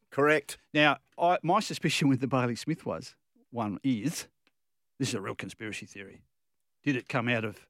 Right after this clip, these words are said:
Speaker 2: someone connected with Melbourne to
Speaker 1: Mm.
Speaker 2: try and hose down the Stephen May circumstance? Just shut it up. Finally put it, let's, "Look, I've got something else here. I'll flick it over to you. Let's get it to the media."
Speaker 1: <laughs> Who knows,
Speaker 2: Who
Speaker 1: Zach?
Speaker 2: knows? Who knows? But the, Tom Morris,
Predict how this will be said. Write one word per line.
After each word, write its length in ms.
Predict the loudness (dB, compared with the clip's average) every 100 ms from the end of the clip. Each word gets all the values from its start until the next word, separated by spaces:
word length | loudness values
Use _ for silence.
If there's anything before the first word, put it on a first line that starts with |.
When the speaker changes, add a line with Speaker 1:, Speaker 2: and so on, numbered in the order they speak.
| _
Speaker 2:
someone 420 | -8 -4 -2 -4 -10 _ _ -8
connected 380 | -6 -6 -10
with 120 | -14 -4
Melbourne 340 | -2 -2 -4 _ _ _ _ -14 -10
to 60 | -8
Speaker 1:
Mm. 40 |
Speaker 2:
try 200 | -2 -2
and 80 | 0
hose 240 | -2 -4 -2
down 340 | -4 -2 -6 -12
the 60 |
Stephen 340 | -8 -6 -4 -2
May 160 | 0
circumstance? 480 | -2 -6 -8 -12 -12
Just 180 | -6 0
shut 200 | 4 6
it 60 | 4
up. 160 | 0
Finally 300 | 2 4 4
put 180 | 2 0
it, 80 | 0 -4 -2
let's, 160 | -2 -2 -8
"Look, 160 | -10 -8
I've 60 |
got 160 | -6 -4
something 180 | -4 -4
else 120 | -4
here. 120 | -4 -4
I'll 60 |
flick 200 | -4 -6
it 60 | -4
over 220 | -4 -4
to 160 | -6 -6
you. 120 | -8 -14 -12 -2
Let's 280 | 0 0
get 160 | 2 2
it 100 | 2
to 80 | 2
the 80 | 4
media." 420 | 6 4 2 -2 _ _ _
Speaker 1:
<laughs> 60 | -2 2 4 4 4 2 2 2 2 2 2 0 -4 4
Who 180 | 4 6
knows, 180 | 4 4 4
Speaker 2:
Who 120 | 2
Speaker 1:
Zach? 260 | 4 4 6
Speaker 2:
knows? 300 | 4 2 -4 -4 -4 0 2
Who 100 | 4
knows? 220 | 4 4
But 160 | 4
the, 100 | 4
Tom 300 | 2 4 6
Morris, 500 | 6 6 4 2 -6